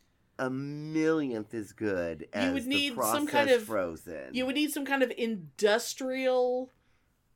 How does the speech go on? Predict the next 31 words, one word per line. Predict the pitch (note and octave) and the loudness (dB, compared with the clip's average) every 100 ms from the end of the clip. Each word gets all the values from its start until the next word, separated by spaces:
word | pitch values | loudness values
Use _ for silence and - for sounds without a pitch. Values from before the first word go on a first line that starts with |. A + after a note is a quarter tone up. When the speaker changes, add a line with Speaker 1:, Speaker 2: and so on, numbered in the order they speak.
| _ _ | _ _
Speaker 2:
blender | E3+ F#3+ G3 G#3 A#3 G3+ D#3+ D3+ C3+ D#3 - _ _ _ _ _ _ _ - | -6 -2 2 4 2 4 4 6 2 -2 -6 _ _ _ _ _ _ _ -16
with, | E3+ G#3 G#3 A3 | 2 6 6 2
Speaker 1:
You | G#3 | 2
Speaker 2:
like, | F#3+ F#3+ F2+ | 4 4 2
Speaker 1:
know. | F#2 - | -6 0
Speaker 2:
a, | F#3+ - | 2 2
a, | F#3+ - G#3 | 2 0 2
with, | G#3+ G#3+ | 0 2
like, | G3+ | 0
an | G3+ | 0
enormous | G3 G3 A3+ B3 A#3+ A#3+ | -2 0 0 4 2 2
motor | G#3 G3 F#3 F3 F3 - | 0 2 4 4 4 2
and | E3+ D#3+ D#3+ - _ _ _ | 2 4 2 -4 _ _ _
a, | F3 E3+ - | 0 0 0
a | E3+ | 0
million | F3+ F3+ G#3 A#3 B3 A#3+ A#3 G3+ | 2 2 8 8 8 6 2 2
razor | F3 G3 G3+ G3+ G#3+ | 4 6 6 6 2
sharp | G3+ G#3 F#3 - F3 | 2 4 4 2 0
blades | F3+ F3 D3+ D3+ D3 - - - | 4 8 8 6 0 -10 -14 -8
to | - | -4
get | G3 G3+ G3 | 6 6 6
that | F3+ - | 4 2
fine | - - - A3 G3+ G3+ G3+ G#3 G#3+ A3 - | -6 -18 2 4 6 6 4 4 2 0 -2
spinach | - - G3 F#3 - - | -6 4 6 6 -2 0
powder. | G3 F3+ F3 C3+ C3 | 6 6 8 6 6
I | D#3+ | 6
don't | G#3+ A3 | 6 6
know | G#3+ | 2
<laughs> | - | 4
how | G3 F#3+ | 4 6
they | - A#3 | 4 2